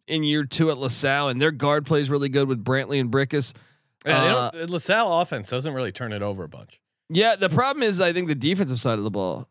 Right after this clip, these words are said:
Speaker 1: is, is where
Speaker 2: Yeah.
Speaker 1: you look at that and say, "Eh, right now they're two hundred and fourth in defensive rating there." Uh,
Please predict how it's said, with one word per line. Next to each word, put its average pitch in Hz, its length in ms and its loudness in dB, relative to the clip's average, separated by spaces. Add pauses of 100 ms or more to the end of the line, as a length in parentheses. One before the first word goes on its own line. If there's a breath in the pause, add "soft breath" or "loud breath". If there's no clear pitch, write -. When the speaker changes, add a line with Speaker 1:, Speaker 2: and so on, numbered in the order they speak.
(180)
Speaker 1:
is, 131 360 -2
is 127 460 -2 (100)
where 131 360 0
Speaker 2:
Yeah. 139 160 -2
Speaker 1:
you 135 160 -2
look 147 220 0
at 143 100 -2
that 139 220 0
and 127 100 -8
say, 120 380 -2 (340 loud breath)
"Eh, 147 240 2
right 156 200 0
now 156 120 0
they're 147 140 0
two 190 260 2
hundred 160 220 2
and 123 120 -4
fourth 143 520 0
in 131 100 0
defensive 120 600 -2
rating 135 420 2
there." 110 240 0 (440 loud breath)
Uh, 135 680 2